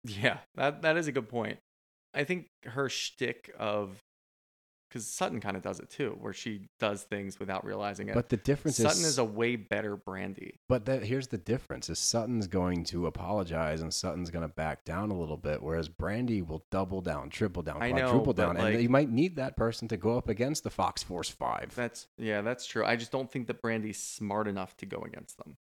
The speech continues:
Speaker 1: We need someone smart
Speaker 2: But
Speaker 1: to
Speaker 2: if
Speaker 1: go
Speaker 2: you
Speaker 1: against them to
Speaker 2: have,
Speaker 1: break them up.
Speaker 2: okay, but if you have Brandy backed up by Sutton, backed up by Garcelle.
Speaker 1: No, I don't think the dynamic works. I think, I think I would, in theory, I like the idea of Brandy,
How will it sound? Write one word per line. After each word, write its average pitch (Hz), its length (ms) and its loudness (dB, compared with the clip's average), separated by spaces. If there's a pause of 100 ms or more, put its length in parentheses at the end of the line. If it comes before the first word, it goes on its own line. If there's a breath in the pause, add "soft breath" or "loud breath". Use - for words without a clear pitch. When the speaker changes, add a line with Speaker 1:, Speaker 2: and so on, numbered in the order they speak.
(180)
Speaker 1:
We 110 140 -2
need 113 180 0
someone 104 340 -2
smart - 580 -4
Speaker 2:
But 113 80 12
Speaker 1:
to 110 60 10
Speaker 2:
if 104 80 4
Speaker 1:
go - 80 0
Speaker 2:
you 160 80 10
Speaker 1:
against 151 160 8
them 135 60 6
to - 80 6
Speaker 2:
have, 123 140 8
Speaker 1:
break 98 180 0
them 98 120 -6
up. 92 100 -2
Speaker 2:
okay, 98 380 4
but 104 160 2
if 98 80 -2
you 110 100 6
have 92 180 0
Brandy 104 440 2 (160)
backed 87 340 0
up 82 180 -2
by 80 140 -2
Sutton, 101 440 -2
backed 80 340 -4
up 78 180 -4
by 76 220 0
Garcelle. 73 760 0 (640)
Speaker 1:
No, 95 540 -6
I - 60 -4
don't 110 180 -2
think 113 140 -4
the 101 80 -10
dynamic 95 440 -4
works. 95 420 -10 (420)
I 123 80 -2
think, 170 200 0
I 135 120 6
think 160 240 0
I 113 180 4
would, 120 320 2 (1040)
in 139 160 0
theory, 139 480 2
I 117 140 2
like 113 240 2
the 110 100 2
idea 107 360 2
of 104 160 0
Brandy, 98 520 -4